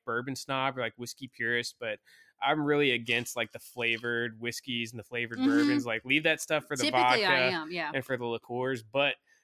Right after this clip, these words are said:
Speaker 1: Dough Ball actually does a really, really good job. They've actually scored really high at some, like, the international, like, whiskey competitions and stuff. This is, like, quality stuff that they just, you know,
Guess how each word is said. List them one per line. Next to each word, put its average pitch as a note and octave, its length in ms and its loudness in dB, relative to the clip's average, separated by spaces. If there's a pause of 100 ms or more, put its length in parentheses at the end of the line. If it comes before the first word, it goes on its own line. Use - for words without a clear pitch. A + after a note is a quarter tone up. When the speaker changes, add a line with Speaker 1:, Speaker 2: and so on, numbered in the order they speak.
(140)
Speaker 1:
Dough D3 160 4
Ball E3+ 160 6
actually C#3 260 0
does A#2+ 100 -4
a A2+ 40 -6
really, B2 220 -2
really A#2 180 -2
good A2 160 -2
job. G#2 280 0
They've G#2 100 -6
actually B2+ 220 -4
scored B2+ 260 -6
really A#2 160 -2
high A2 300 2
at A2+ 80 -6
some, B2+ 120 -12
like, A#2 140 -8
the - 80 -10
international, A2 640 -2
like, G#2 180 -6
whiskey A2 300 -10
competitions A#2 580 -10
and A2 80 -14
stuff. A2+ 260 -6
This C3 200 -6
is, D3+ 180 -2
like, A#2 180 -4
quality B2 440 -2
stuff G#2+ 440 -2
that A2 120 -6
they G#2+ 100 -2
just, G#2+ 280 -8
you C3 100 -4
know, A#2 160 -4